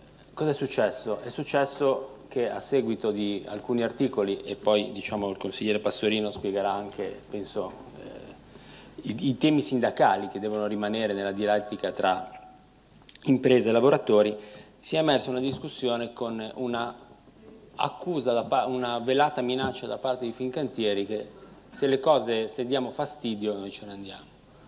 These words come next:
Eh, ingiustificata, perché il lavoro c'è,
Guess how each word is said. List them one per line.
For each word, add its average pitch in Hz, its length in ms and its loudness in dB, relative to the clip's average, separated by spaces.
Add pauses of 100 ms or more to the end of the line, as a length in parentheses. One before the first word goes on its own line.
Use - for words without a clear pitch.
(960)
Eh, 113 380 -6 (200)
ingiustificata, 131 1000 0 (640)
perché 120 300 0
il 117 100 4
lavoro 117 360 2
c'è, - 280 -6